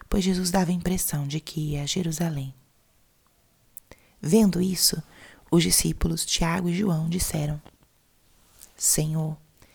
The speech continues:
queres que mandemos descer fogo do céu para destruí-los?"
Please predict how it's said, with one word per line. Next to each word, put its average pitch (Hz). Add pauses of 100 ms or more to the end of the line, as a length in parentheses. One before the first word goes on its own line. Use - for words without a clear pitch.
(240)
queres 180
que -
mandemos 165
descer 170
fogo 190
do 170
céu 180
para 156
destruí-los?" 175